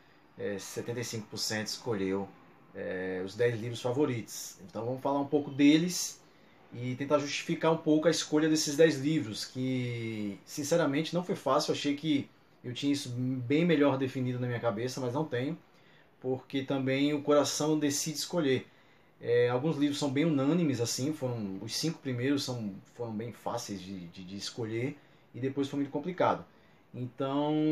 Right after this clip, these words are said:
o meu critério foi, primeiro, os livros que eu mais gosto realmente, é uma escolha muito pessoal, não quer dizer que são os melhores livros, é, do, do universo, da história ou da literatura.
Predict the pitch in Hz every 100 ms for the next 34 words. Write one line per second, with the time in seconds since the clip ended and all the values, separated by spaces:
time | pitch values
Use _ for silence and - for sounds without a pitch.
0 | 151 151 151 151 156 156 156 151 160 165
1 | - 147 143 151 139 131 120 104 117 143
2 | 151 127 - 131 120 104 - 107 113 123
3 | 104 120 139 - 120 120 117 117 160 -
4 | 127 101 101 107 107 101 123 117 113 143
5 | - 135 - 110 104 135 143 143 135 127
6 | 117 - 131 117 117 120 110 101 117 117
7 | - - _ - _ - 98 92 95 101
8 | 101 120 120 110 123 127 101 107 127 107
9 | 95 - 98 135 104 95 120 117 104 101
10 | 95 107 120 185